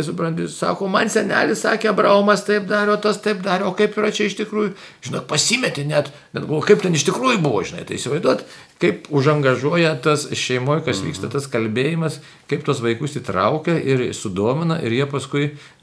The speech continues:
Speaker 1: tą jau kryptį pasi-, taip sakyt, pasirinkę, tiesiog kaip pasirinkę, tiesiog vedami Šventosios Dvasios, jie keičiasi jų gyvenimai. Tai va, ir dar momentėlis toks yra,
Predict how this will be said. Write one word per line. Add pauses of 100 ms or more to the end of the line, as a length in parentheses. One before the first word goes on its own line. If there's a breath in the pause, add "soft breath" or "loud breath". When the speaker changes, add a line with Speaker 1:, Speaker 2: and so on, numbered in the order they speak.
Speaker 1:
tą
jau
kryptį
pasi-, (880)
taip
sakyt,
pasirinkę,
tiesiog
kaip
pasirinkę,
tiesiog (640 loud breath)
vedami
Šventosios
Dvasios,
jie
keičiasi
jų
gyvenimai. (1500 loud breath)
Tai
va,
ir
dar
momentėlis
toks
yra,